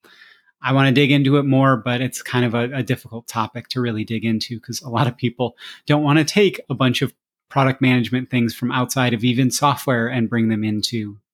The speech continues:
dealing with data. So interoperability, very, very deep topic. And I, I honestly just have no idea about this, right? Uh, this is, again, you know, data modeling, interoperability, these things are so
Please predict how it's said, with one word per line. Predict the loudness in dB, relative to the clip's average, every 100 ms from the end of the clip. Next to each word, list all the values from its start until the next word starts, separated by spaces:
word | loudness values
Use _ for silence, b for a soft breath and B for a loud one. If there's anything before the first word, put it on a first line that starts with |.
| -8
dealing | -6 -6
with | -12 _
data. | -18 -18 -20 _ _ _ b b b b b b
So | -2 -2 _ _ _ _ 2
interoperability, | 4 6 2 2 -2 2 2 2 2 0 -2 _ _ _ _ _ -8
very, | 0 2 2
very | 4 2
deep | 2 0 -2
topic. | -4 -2 -4 -6 -12 _ _ -8
And | -4
I, | -2 -4 _ _ -14
I | 0
honestly | 2 2 0 -2
just | 0
have | 0 2
no | 4 4 4
idea | 2 2 -2
about | -4 -12 -14
this, | -12 -12 -12 -6
right? | -6 -6 B B B _ -4
Uh, | -4 -4 _ -20
this | -14 0 0 2
is, | 2 2 -2 -4 -4
again, | 0 2 4 2 0
you | -4 -6
know, | 0
data | 2 4
modeling, | 4 4 4 2
interoperability, | 2 2 0 0 -4 -4 -2 0 0
these | -2 0
things | 0 0
are | -4
so | -2 2 2 2